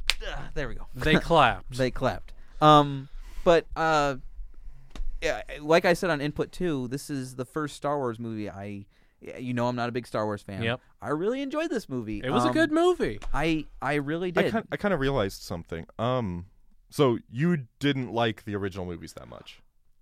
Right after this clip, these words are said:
Speaker 3: No,
Speaker 1: I
Speaker 3: like,
Speaker 1: would
Speaker 3: just,
Speaker 1: not
Speaker 3: just,
Speaker 1: say
Speaker 3: like, just to clarify the previous thing, like, they didn't, they didn't really stick out to you as anything
Speaker 1: They didn't
Speaker 3: especially
Speaker 1: wow
Speaker 3: special.
Speaker 1: me. The, I mean,
Speaker 2: They
Speaker 1: I'm,
Speaker 2: didn't enrapture you.
Speaker 1: I'm like, I'm one of those people who Empire Strikes Back is, like, my favorite one, but even then it's like,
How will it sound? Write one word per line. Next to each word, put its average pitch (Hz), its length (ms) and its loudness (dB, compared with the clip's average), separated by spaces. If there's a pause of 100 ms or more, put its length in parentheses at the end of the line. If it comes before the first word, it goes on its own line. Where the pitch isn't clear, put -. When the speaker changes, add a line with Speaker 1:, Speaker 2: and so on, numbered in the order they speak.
(200)
Speaker 3:
No, 147 140 0
Speaker 1:
I 151 40 2
Speaker 3:
like, 185 220 6
Speaker 1:
would 214 60 8
Speaker 3:
just, 185 120 6
Speaker 1:
not 160 80 0
Speaker 3:
just, 196 140 4
Speaker 1:
say 165 200 -2
Speaker 3:
like, 151 200 4
just 165 200 -4 (140)
to 135 100 -12
clarify 104 560 -4 (220)
the 104 100 -6
previous 98 400 -6
thing, 87 120 -14 (260)
like, 117 260 -4
they 127 140 -2
didn't, 147 360 -2 (500)
they 135 80 4
didn't 151 180 2
really 131 160 0
stick 123 220 -2
out 107 160 4
to 110 80 -4
you 101 60 2
as 95 100 -4
anything 98 200 4
Speaker 1:
They 156 80 6
didn't 165 100 2
Speaker 3:
especially 92 140 0
Speaker 1:
wow 135 200 6
Speaker 3:
special. 123 180 -2
Speaker 1:
me. - 20 -4
The, 127 140 0
I 135 80 2
mean, 147 200 0 (140)
Speaker 2:
They 117 60 -8
Speaker 1:
I'm, 123 140 0
Speaker 2:
didn't 165 180 0
enrapture 135 540 0
you. 98 80 -8
Speaker 1:
I'm 139 200 4
like, 143 280 4
I'm 123 180 -2
one 131 120 0
of 131 60 -2
those 135 120 0
people 135 260 -10
who 113 280 -10 (180)
Empire 123 320 -2
Strikes 127 280 -4
Back 117 220 -4
is, 104 120 -6
like, 104 160 -8
my 95 120 -8
favorite 113 300 -6
one, 113 140 -6
but 110 100 -2
even 131 220 -6
then 117 140 -4
it's - 240 -14
like, 101 200 -8